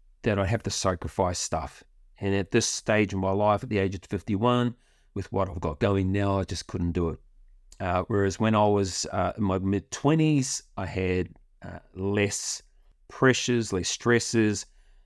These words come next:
uh, less work, and l-, less things that I had to worry about that I could do it, but I can't do it now.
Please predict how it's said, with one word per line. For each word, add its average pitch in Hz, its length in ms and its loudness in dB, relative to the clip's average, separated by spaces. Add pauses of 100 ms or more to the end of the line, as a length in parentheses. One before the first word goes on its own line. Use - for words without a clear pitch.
(200)
uh, 90 520 -2
less 117 800 2
work, 107 720 2 (280)
and 95 400 0 (160)
l-, 98 520 -4
less - 560 0 (760)
things 110 280 2
that 98 100 2
I 92 60 0
had 101 100 -4
to 90 80 -6
worry 101 300 4
about 175 340 2 (560)
that 98 220 -4
I 98 80 -4
could - 180 -10
do 92 160 2
it, 82 80 -2
but 95 140 -2
I - 20 -4
can't 98 260 0
do 85 120 -4
it - 80 -12
now. 85 260 -10